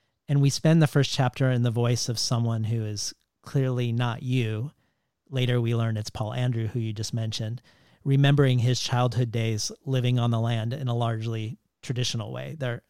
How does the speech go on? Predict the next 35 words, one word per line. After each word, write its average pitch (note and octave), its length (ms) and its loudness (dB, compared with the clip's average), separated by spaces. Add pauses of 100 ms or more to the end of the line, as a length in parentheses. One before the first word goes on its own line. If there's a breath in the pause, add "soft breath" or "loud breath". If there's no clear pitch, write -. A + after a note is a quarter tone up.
there C3 240 -2
are A#2 60 0
tents C#3+ 440 0
and A#2 200 -2
guns A#2+ 400 0
and A2+ 160 -6
stoves D3 560 2
and, A2+ 200 0 (800 soft breath)
and A#2 200 -4
twice C#3 380 2
a C3 40 0
year B2 180 2
trips - 400 -2
into A#2 180 -2
town, C3+ 360 2
but A#2+ 200 -2
otherwise B2+ 540 0
there, A#2 320 -2 (100)
there, C3+ 280 0
there C#3 240 0
feels B2 360 0
like A#2 160 -2
there's A2+ 240 -2
this A#2+ 220 -6
cohesive, B2 760 0
circular A#2+ 680 -2
sense A2+ 540 -4 (880)
of B2+ 100 -2
identity C3+ 520 4
and B2 160 4
reciprocity A#2 760 0
with A2+ 140 -6
the A#2 100 -6
land. A#2+ 400 -6 (760)
And D3 280 2